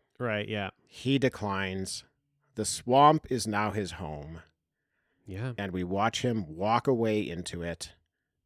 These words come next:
Speaker 2: and the end.
Speaker 1: There you go.
Speaker 2: That's Swamp Thing.
Speaker 1: That's Swamp Thing. I mean, fun stuff. Uh, not, not great, but, uh, kind of fun.
Speaker 2: I,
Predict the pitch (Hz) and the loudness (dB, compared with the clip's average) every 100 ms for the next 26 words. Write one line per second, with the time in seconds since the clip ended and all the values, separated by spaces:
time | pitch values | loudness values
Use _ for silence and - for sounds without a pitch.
0 | - 98 95 87 55 50 - - _ _ | -8 -6 -4 -6 -6 -10 -16 -20 _ _
1 | _ _ _ - 104 110 131 165 139 - | _ _ _ -8 -6 -2 0 0 0 -8
2 | _ _ _ _ _ _ _ - 95 - | _ _ _ _ _ _ _ -6 -4 -4
3 | 92 85 - 60 - - _ _ _ _ | -6 -10 -12 -14 -14 -20 _ _ _ _
4 | _ _ 123 135 - 147 202 - 104 87 | _ _ -4 -4 0 2 2 0 -2 -4
5 | _ - 113 120 117 104 _ _ _ 143 | _ -6 -4 -2 -4 -6 _ _ _ 0
6 | 160 - - 151 175 - - 113 107 107 | 0 0 2 2 2 -2 -10 -6 -4 -4
7 | 107 131 - 127 185 170 135 190 214 - | -4 -4 -4 0 0 0 2 2 0 -6
8 | - 131 131 147 139 139 - 156 156 170 | -2 -2 0 0 2 2 0 0 2 0
9 | 98 - _ _ _ _ _ - 151 | -2 -8 _ _ _ _ _ 2 2